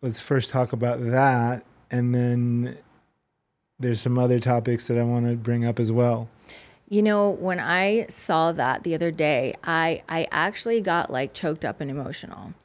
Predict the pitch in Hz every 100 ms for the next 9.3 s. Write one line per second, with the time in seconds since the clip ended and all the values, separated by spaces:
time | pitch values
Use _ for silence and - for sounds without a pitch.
0 | _ _ _ _ _ _ _ _ _ _
1 | _ _ _ _ _ _ 185 214 202 -
2 | 190 196 180 - 202 214 240 - 190 190
3 | 208 175 170 - 156 147 - 151 160 -
4 | - 160 165 - 170 165 - 165 - 180
5 | 208 226 196 175 170 165 165 160 185 180
6 | 185 180 156 - - - - 170 175 185
7 | 208 202 - 190 196 175 160 - - 185
8 | 190 196 202 190 175 180 - 170 - 165
9 | 160 156 151